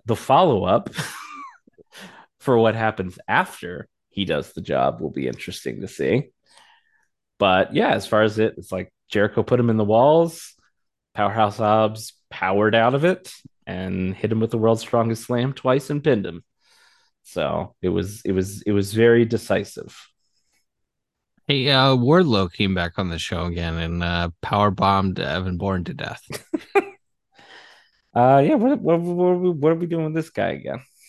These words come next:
Speaker 2: No earthly idea. No idea
Speaker 1: Oh,
Speaker 2: whatsoever.
Speaker 1: you know what? There's lore. You know what? I saw this on Twitter this week. He wrote M J F on his wrist tape.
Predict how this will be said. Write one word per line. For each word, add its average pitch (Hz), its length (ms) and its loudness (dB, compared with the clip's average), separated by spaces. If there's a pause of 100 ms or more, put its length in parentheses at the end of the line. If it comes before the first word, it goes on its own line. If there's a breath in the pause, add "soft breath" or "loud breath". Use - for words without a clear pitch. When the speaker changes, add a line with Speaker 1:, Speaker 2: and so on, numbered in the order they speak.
(720 soft breath)
Speaker 2:
No 123 300 6
earthly 123 360 4
idea. 90 420 -2 (720 soft breath)
No 127 540 6
idea 113 380 2
Speaker 1:
Oh, 101 40 -2
Speaker 2:
whatsoever. - 600 0
Speaker 1:
you 113 100 0
know 120 80 4
what? 127 220 4
There's 107 220 -2
lore. 98 400 0 (100)
You 104 100 -4
know 107 100 0
what? 110 140 4
I 98 120 0
saw 101 240 0
this 98 180 -6
on 95 140 -2
Twitter 90 280 -4
this - 240 -14
week. - 240 -6
He 101 160 -2
wrote 104 360 4
M 104 140 0
J 95 240 0
F 92 200 -2
on 82 80 -2
his - 220 -10
wrist - 280 -8
tape. - 300 -8